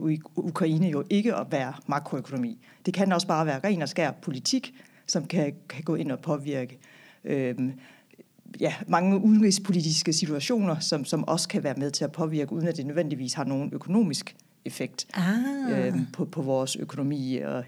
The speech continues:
Speaker 1: ja, og land og så videre. Men,
Speaker 2: Ja.
Speaker 1: men på det, på et, øh, mere politisk, øh, niveau.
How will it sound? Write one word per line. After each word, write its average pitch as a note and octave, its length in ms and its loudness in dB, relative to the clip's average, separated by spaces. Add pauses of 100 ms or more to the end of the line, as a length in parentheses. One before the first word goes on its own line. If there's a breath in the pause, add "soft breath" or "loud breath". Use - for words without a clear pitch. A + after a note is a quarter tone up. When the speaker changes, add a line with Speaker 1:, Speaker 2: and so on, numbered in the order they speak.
Speaker 1:
ja, B2+ 200 -2
og C3+ 100 -2
land C3 260 0
og C3 80 -4
så C3 120 -8
videre. B2 260 -4
Men, C3+ 100 -2
Speaker 2:
Ja. F#3+ 240 4 (280 loud breath)
Speaker 1:
men F#3+ 180 4
på G#3+ 120 4
det, F#3+ 180 -2
på A3 100 0
et, G#3 180 4
øh, F3+ 200 4
mere F#3+ 140 6
politisk, D#3+ 640 -2
øh, B2 220 -2
niveau. B2 320 -2